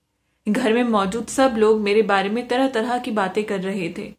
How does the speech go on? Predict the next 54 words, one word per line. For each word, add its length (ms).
वो 140
लोग 260
इस 160
बात 300
पर 120
बहस 280
कर 160
रहे 280
थे 100
कि 120
विधवा 320
हो 180
जाने 320
के 120
बाद 300
मुझे 260
अपने 180
मायके 360
में 140
जाकर 300
रहना 260
चाहिए 360
या 160
ससुराल 520
में। 200
मेरी 160
भाभी 360
नहीं 260
चाहती 340
थी 100
कि 100
मैं 120
मायके 340
जाकर 360
रहूं। 320
वो 100
बार-बार 460
यही 300
बोल 240
रही 320
थी 60
कि 160
तू 160
तो 140
जानती 440
ही 240
है, 200
तेरे 160
भाई 280
की 140
आमदनी 420
कितनी 380
कम 220
है। 220